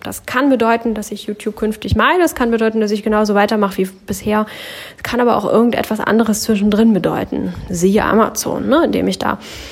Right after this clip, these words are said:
ein Produkt eines kleinen Star-, eines kleinen Unternehmens kaufe, das vielleicht noch nicht mal einen Online-Shop hat, ähm, wo man das ordern kann. Ähm, ja, unterstütze ich dann letztendlich doch irgendwie mit meinem Einkauf noch jemand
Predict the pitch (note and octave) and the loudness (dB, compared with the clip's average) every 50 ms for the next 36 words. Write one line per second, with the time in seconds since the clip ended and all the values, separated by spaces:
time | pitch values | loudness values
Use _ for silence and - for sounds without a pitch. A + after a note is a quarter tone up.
0 | - - - - - F#3 - - - F3+ G#3 G#3 G#3 - G#3+ F#3 F3+ - - F3 | -18 -18 -12 -8 -8 -6 -2 -2 -2 0 -2 -2 -2 -4 -4 -4 -4 -4 -4 -2
1 | F3 F3+ F3+ - - - F3 - - F#3+ F#3 F3+ F#3 - - - - - A3 - | -2 -2 -2 -2 -2 -2 -2 -2 0 0 0 0 0 -2 -4 -6 -6 -8 -6 -2
2 | G#3 G3 G3 G3+ G#3 G3+ F#3 F#3+ F#3+ G3+ F#3+ F#3+ G3 G#3 G#3+ G#3 - - G3+ F#3+ | 0 2 4 4 4 4 2 0 0 0 2 4 4 4 2 2 0 0 0 0
3 | G3 - G#3 G3 F#3+ F#3 - - G3 G3 F#3+ - G3+ G#3 G3+ F#3+ G#3+ G#3 F#3+ F3+ | 0 2 2 2 2 2 0 2 2 0 2 2 2 2 4 4 4 2 4 4
4 | F#3+ A3 A#3+ A#3 G#3 F#3+ F#3+ - - - F#3 - - - G3 G3 - - - - | 4 4 4 4 4 4 2 2 0 0 -2 -4 -2 0 0 0 0 -2 -2 0
5 | G3 F#3+ F#3+ F#3+ F#3+ G3 G3+ G3+ - G3 F#3+ G3+ G3+ G3 G3 G3 G3 - - F#3+ | 0 0 0 0 0 -2 -2 -4 -4 -4 -4 -2 0 0 0 0 0 0 0 2
6 | G3+ F#3+ F#3+ - - G3 F#3+ F#3 - - - - - - - - - - - - | 2 2 2 2 2 2 2 2 0 -6 -12 -10 -10 -10 -10 -12 -12 -12 -12 -14
7 | - - - - - - F#3+ F#3+ F3+ F3 F3+ F#3+ G3 F#3+ - - - - - - | -16 -18 -16 -10 -6 -4 -4 -2 -2 -2 -2 -2 -4 -6 -8 -10 -12 -8 -4 -2
8 | - D#3+ - - - G3 F3+ - - G3 - - F#3+ F3+ - - - F3 F3 F3 | 0 0 0 0 0 -2 0 0 0 0 0 0 -2 0 0 0 0 2 2 0
9 | - - - F3+ F3+ F#3+ F#3 E3+ - F3+ F#3+ - - - - G#3+ G3+ G#3 G3 - | 0 0 0 0 2 2 0 0 0 0 -2 -2 0 2 2 4 4 4 4 4
10 | G3 F#3+ F#3 F#3 - F3+ F3 F#3 F#3+ F3+ E3+ - - - - - - - - F3 | 4 4 4 2 2 2 2 2 2 0 -2 -6 -14 -16 -14 -12 -6 -4 -2 -2
11 | E3+ F#3 - - - F#3+ - G3+ G3 - - - - - - - - - - - | -2 -2 -2 -2 -4 -2 -2 -2 -2 -2 -4 -6 -12 -16 -20 -20 -18 -16 -10 -4
12 | G#3+ F#3 F#3 F3+ F3+ F3+ F3 - | 0 2 2 2 2 0 -2 -4